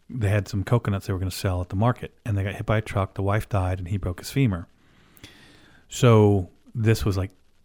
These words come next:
two or three weeks before we got there. And so he's sitting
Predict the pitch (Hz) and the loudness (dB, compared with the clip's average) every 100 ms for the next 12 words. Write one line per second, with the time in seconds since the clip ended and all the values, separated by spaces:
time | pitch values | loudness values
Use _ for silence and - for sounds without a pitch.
0 | - - 127 117 104 110 101 98 - 98 | -8 -2 0 2 0 0 0 -2 -4 -6
1 | 98 92 110 127 - 85 98 - - - | -4 -2 0 0 -2 -6 -8 -18 -20 -20
2 | - - - 107 107 95 120 - 117 110 | -20 -20 -10 -4 -2 0 0 0 2 4
3 | 104 104 | 2 0